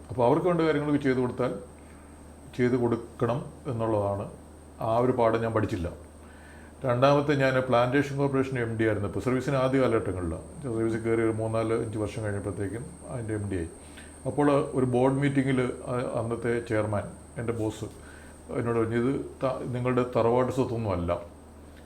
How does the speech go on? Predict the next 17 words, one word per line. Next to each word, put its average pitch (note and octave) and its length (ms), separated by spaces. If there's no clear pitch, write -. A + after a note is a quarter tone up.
പ്ലാന്റേഷൻ G#2 400
കോർപ്പറേഷൻ." F2+ 400
കാരണം A2+ 240
ഏതോ A#2+ 280
ബോർഡ് C3 300
മീറ്റിങ്ങിൽ C3+ 460
ഒരു C3 240
ദുർവ്യയം, B2 720
അതായത് A2 340
വേസ്റ്റ് A2+ 460
ആയിട്ടുള്ള B2+ 360
ഒരു A#2+ 100
എക്സ്പെൻഡിച്ചർ, A#2+ 580
ഏഹ്, A#2 1160
നടത്തുന്നതിന് A2+ 500
ഞാൻ A2+ 160
സമ്മതിച്ചില്ല. G#2+ 540